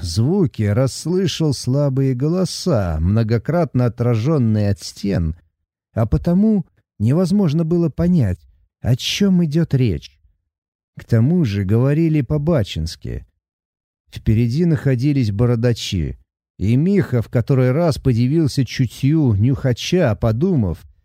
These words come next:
«Не зря ему дали такую кличку, ох, не зря». «Вперёд», — сказал Кэмпбелл.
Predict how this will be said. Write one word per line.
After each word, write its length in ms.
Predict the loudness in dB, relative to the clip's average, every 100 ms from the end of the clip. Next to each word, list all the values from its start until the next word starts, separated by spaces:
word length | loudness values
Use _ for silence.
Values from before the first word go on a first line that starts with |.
| _ _ _
«Не 220 | 0 2
зря 340 | 2 0 2 2
ему 260 | 2 0
дали 320 | 0 0 0
такую 320 | 0 -2 0 0
кличку, 480 | 0 0 -2 -2
ох, 460 | 0 2 0 -2 -2
не 200 | 0 0
зря». 580 | 0 0 0 0 -4 -8 _ _ _ _ _
«Вперёд», — 600 | -6 0 2 2 0 -6 _ _ _
сказал 340 | -4 0 0 -2
Кэмпбелл. 480 | -2 -2 -2 -8